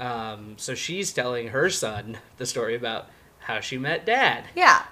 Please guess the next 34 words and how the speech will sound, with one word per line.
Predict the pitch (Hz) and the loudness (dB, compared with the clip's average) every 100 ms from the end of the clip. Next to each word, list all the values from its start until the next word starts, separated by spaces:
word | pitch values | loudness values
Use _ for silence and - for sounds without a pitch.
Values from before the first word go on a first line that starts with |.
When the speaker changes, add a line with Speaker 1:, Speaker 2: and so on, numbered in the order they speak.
| - | -12
Speaker 1:
<laughs> | - - - - - - | -10 -10 -14 -18 -10 -2
Speaker 2:
Which | 240 | 2
I | - 233 | 6 6
think | 277 233 | 4 0
the | 202 | 0
intro | 202 202 | 0 -2
is | 185 175 | -2 -2
very | 180 170 | -4 -2
funny. | - 165 - 185 208 | -4 -6 -8 -8 -6
It's, | 175 185 | -4 -2
like, | 175 - 185 | -2 -6 -8
based | 190 185 - | -4 -4 -4
in, | 185 | -2
like, | 170 160 151 - - - - - - - | 0 0 -2 -12 -20 -16 -16 -16 -20 -14
twenty | - 233 214 202 | -2 2 2 0
fifty | 196 180 - 151 156 156 - - - - - - | -4 -6 -6 -8 -8 -12 -18 -20 -20 -20 -20 -12
and | 175 175 | -6 -2
whatnot, | 165 170 156 | -2 -4 -6
and | 165 | -8
it's, | 165 170 | -10 -6
like, | 156 151 - - - - | -6 -6 -12 -20 -20 -12
you | 208 | -6
know, | 190 | -2
a | 196 | 0
virtual, | 180 190 - 202 185 175 170 160 - - - 170 | 2 0 0 2 6 8 6 4 -2 -16 -14 2
like, | 202 175 | 4 4
Zoom | 156 185 170 165 | -2 -2 -2 -4
call | 165 - - - - - - - - - 135 | -6 -6 -8 -12 -20 -20 -20 -20 -20 -18 -6
kind | - | -2
of | 117 | -2
thing. | 104 | -4
Speaker 1:
Right. | 107 110 - - | -8 -10 -14 -8
Well, | 147 202 208 | 0 2 2
and | 190 185 151 | 0 -2 -4